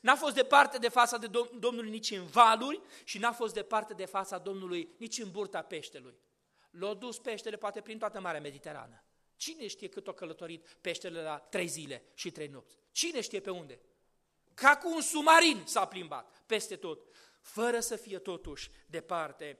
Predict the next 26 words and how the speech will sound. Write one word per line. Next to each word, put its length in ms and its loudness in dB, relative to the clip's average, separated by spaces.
de 140 -14
fața 520 -12
Domnului. 460 -18
În 100 -4
același 440 -4
timp 220 -10
vedem 440 -2
din 220 -12
cuvântul 440 -6
acesta 340 -6
pe 140 -12
care, 340 -4
uh, 80 -8
l-am 180 -2
citit, 460 -10
cât 220 -8
este 240 -8
de 120 -6
mare 480 -4
im-, 160 -12
și 340 -12
de, 180 -14
de 80 -8
importantă 600 -6
valoarea 460 -6
credinței 720 -14